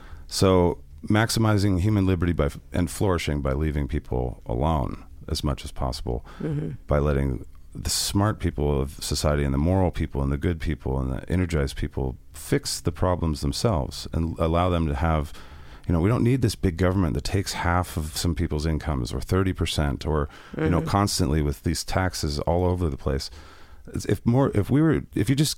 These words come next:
Speaker 1: were left your money, you would be more generous with it. I know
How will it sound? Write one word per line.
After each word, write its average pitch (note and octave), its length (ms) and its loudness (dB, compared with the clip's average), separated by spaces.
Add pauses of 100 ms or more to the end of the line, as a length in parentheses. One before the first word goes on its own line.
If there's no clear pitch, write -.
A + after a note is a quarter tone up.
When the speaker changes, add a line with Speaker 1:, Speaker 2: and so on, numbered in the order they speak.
(160)
Speaker 1:
were D#2 140 -4 (480)
left G#2+ 340 4
your F2 80 8
money, G2 420 4 (340)
you F#2+ 140 2
would A#2 120 2
be B2 80 4
more A#2 160 4
generous G#2 400 2
with - 140 -2
it. C2+ 100 2
I D#2 80 6
know A2 560 2